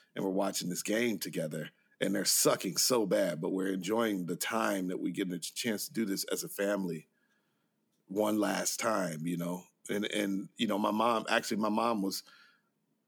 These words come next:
getting surgery for, to have a tumor removed. So she wasn't even home.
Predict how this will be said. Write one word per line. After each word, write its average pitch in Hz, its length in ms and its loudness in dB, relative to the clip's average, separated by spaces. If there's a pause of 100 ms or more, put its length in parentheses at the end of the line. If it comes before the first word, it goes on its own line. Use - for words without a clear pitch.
(200)
getting 110 260 2
surgery 101 580 2
for, 85 300 -6
to - 160 -8
have 104 160 2
a 90 60 -2
tumor 117 340 2
removed. 82 480 -4
So 101 140 0
she 127 180 0
wasn't 101 280 2
even 85 160 -2
home. 90 340 -4